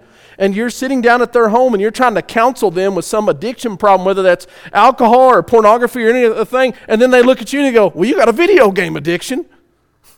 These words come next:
Guess what? You just lost your credibility. You're saying, "Well, here's how you get over your addiction." And meanwhile, we've got an addiction.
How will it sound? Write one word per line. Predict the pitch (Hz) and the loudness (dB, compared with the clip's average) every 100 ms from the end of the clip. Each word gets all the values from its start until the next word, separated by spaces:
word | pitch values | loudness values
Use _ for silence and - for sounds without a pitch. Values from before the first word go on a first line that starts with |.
| _ _ _ _ _ | _ _ _ _ _
Guess | 262 - | -6 -4
what? | 320 330 269 | 0 0 0
You | 262 330 | 0 0
just | 294 | -2
lost | 190 202 247 | 0 -2 -2
your | 277 | -8
credibility. | 247 269 294 302 370 349 294 - _ _ _ _ _ _ | -2 -2 -2 -4 -6 -6 -10 -12 _ _ _ _ _ _
You're | - | -8
saying, | 208 170 | -4 -4
"Well, | 135 | -2
here's | 262 330 | -2 0
how | 240 | 0
you | 214 | 2
get | 254 | 4
over | 254 254 | 4 4
your | 277 | -2
addiction." | 277 302 311 - 151 - | -2 -4 -6 -6 -6 -2
And | 185 | -2
meanwhile, | 254 277 240 | 0 0 0
we've | 220 254 | 0 -2
got | 214 240 | -2 -2
an | 226 | -4
addiction. | 160 202 233 - 302 | -4 -4 -6 -12 -14